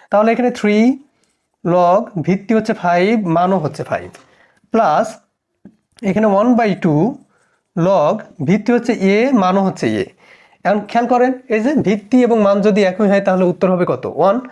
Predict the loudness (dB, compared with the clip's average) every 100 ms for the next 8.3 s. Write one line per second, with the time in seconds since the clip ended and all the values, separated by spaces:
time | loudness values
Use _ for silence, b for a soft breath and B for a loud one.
0 | B B -2 0 0 0 -2 0 2 4
1 | 4 2 2 2 0 0 0 0 0 0
2 | 0 -2 -2 -4 -2 -4 -4 -2 -2 -4
3 | -10 -20 _ 0 0 -4 -14 b b b
4 | b -2 0 2 -2 -8 -20 _ -6 -2
5 | 0 2 2 2 2 0 0 0 0 0
6 | -4 -8 -2 0 0 -2 -6 B _ -4
7 | 0 0 2 0 0 -2 -2 -2 -2 -2
8 | -2 -2